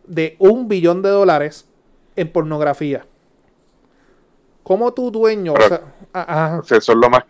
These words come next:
Speaker 2: eso es lo más que vende
Speaker 1: Es
Speaker 2: en
Speaker 1: lo
Speaker 2: las
Speaker 1: más,
Speaker 2: redes.
Speaker 1: ¿cómo tú, lo que te está produciendo a ti dinero,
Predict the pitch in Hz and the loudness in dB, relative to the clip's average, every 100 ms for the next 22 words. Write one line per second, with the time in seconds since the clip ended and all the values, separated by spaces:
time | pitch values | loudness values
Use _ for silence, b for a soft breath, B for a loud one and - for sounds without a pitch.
0 | - 110 - 113 117 123 - - - 135 | 0 0 2 -2 0 -2 -4 -18 -2 2
1 | 110 107 135 175 165 143 175 180 104 104 | 2 0 -2 -6 0 2 4 4 4 2
2 | 131 170 113 87 196 220 240 - 247 214 | 2 2 2 6 6 6 0 0 4 6
3 | 170 175 - 170 170 170 170 160 151 180 | 6 2 -4 0 0 0 -4 -6 -2 -2
4 | 180 214 226 220 220 214 220 208 196 190 | 0 0 -2 -4 -6 -6 -6 -8 -6 -2
5 | 165 147 | 0 -2